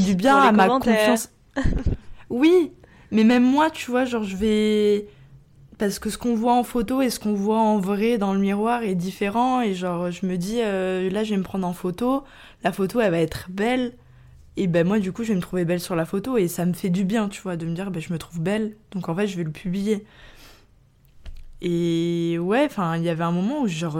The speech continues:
Speaker 1: tu vois, c'est pour ça que j'aimais bien publier des photos, quoi.
Speaker 2: Ouais.
Speaker 1: Mais
Speaker 2: Je sais, je sais pas si toi, t'es comme ça, mais je sais qu'il y a énormément de mes proches qui sont comme ça.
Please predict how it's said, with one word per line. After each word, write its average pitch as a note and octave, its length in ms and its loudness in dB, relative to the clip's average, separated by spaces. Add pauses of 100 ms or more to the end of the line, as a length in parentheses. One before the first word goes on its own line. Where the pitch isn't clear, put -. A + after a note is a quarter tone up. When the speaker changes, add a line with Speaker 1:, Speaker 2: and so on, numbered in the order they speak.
(140)
Speaker 1:
tu - 100 -16
vois, B3+ 80 -4
c'est C4+ 200 -8
pour D#3+ 140 -6
ça C#4+ 100 -8
que C#4+ 60 -8
j'aimais D#3 220 -2
bien F#3 260 -4
publier A3+ 300 -8
des G3 120 -2
photos, A3+ 360 -6
quoi. - 200 -12 (600)
Speaker 2:
Ouais. G#3+ 300 4
Speaker 1:
Mais - 560 -6 (460)
Speaker 2:
Je A3+ 120 -6
sais, D4+ 280 -4
je G3+ 60 -6
sais G#3 160 -6
pas C4 120 0
si B3+ 180 -6
toi, A#3+ 140 -2
t'es A#3 140 -4
comme A3 200 -4
ça, B3+ 180 -6
mais G#3+ 140 -4
je F#3+ 60 -8
sais C4 160 -10
qu'il C#4 160 -4
y F#3 40 -4
a - 100 -6
énormément A#3+ 440 -4
de B3 60 -4
mes A3 100 -4
proches B3+ 340 -6
qui - 120 -12
sont F#3+ 440 -10
comme G3 180 -8
ça. A#3+ 260 -2